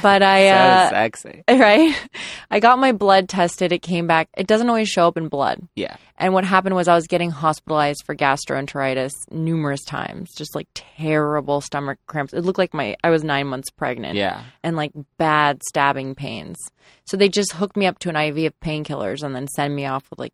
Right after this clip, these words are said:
Speaker 1: Gas X. I'm like,
Speaker 2: Yeah.
Speaker 1: "Great, I just have really bad gas all the
Speaker 2: Yeah,
Speaker 1: time."
Speaker 2: yeah, yeah.
Speaker 1: Um, and then I did a stool sample, and then that's when it came back. And then just learning to eat celiac friendly has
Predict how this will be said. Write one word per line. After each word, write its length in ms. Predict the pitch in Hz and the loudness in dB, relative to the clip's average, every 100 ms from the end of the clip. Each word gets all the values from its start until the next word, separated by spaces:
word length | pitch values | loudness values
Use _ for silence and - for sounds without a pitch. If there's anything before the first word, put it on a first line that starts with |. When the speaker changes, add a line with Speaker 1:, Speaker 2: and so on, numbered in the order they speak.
| - | -4
Speaker 1:
Gas 340 | 139 135 139 | -2 -2 -4
X. 280 | - - - | -12 -14 -16
I'm 60 | - | -10
like, 120 | 110 | -2
Speaker 2:
Yeah. 60 | |
Speaker 1:
"Great, 260 | 170 165 143 | 2 4 2
I 60 | 147 | -2
just 120 | 156 | -2
have 140 | 143 | -4
really 320 | 135 147 147 151 | -2 -2 0 2
bad 300 | 151 151 151 | 2 0 0
gas 340 | 143 147 170 | 2 2 4
all 140 | 185 | 4
the 60 | 196 | 4
Speaker 2:
Yeah, 40 | |
Speaker 1:
time." 300 | 214 196 196 | 4 6 6
Speaker 2:
yeah, 260 | - 90 90 - - - - _ _ | 4 -2 -6 -10 -14 -18 -20 _ _
yeah. 420 | - 208 190 185 | 2 6 8 6
Speaker 1:
Um, 240 | 180 175 170 - _ | 4 2 0 -2 _
and 520 | 220 220 208 202 202 | 4 6 6 4 4
then 120 | 208 | 4
I 80 | 214 | 4
did 180 | 214 220 | 4 0
a 60 | 240 | 0
stool 260 | - 294 | 0 0
sample, 480 | - 190 170 - 90 | 0 -4 -2 -2 -2
and 180 | 78 151 | -2 -6
then 120 | 147 | -4
that's 240 | 143 143 | -6 -6
when 80 | 147 | -12
it 100 | 143 | -14
came 200 | - 147 | -14 -12
back. 360 | - - - _ _ _ _ _ _ _ _ - | -10 -10 -14 _ _ _ _ _ _ _ _ -10
And 160 | 160 | -6
then 120 | 160 156 | -4 -6
just 200 | 156 160 | -8 -6
learning 460 | 156 156 147 147 - | -4 -2 -4 -8 -10
to 420 | 147 139 139 - - - | -8 -8 -8 -10 -14 -16
eat 240 | - 165 - - - | -10 -8 -10 -12 -8
celiac 420 | 147 147 127 - | -6 -6 -6 -8
friendly 380 | - 143 135 151 | -10 -8 -10 -10
has 160 | 156 | -12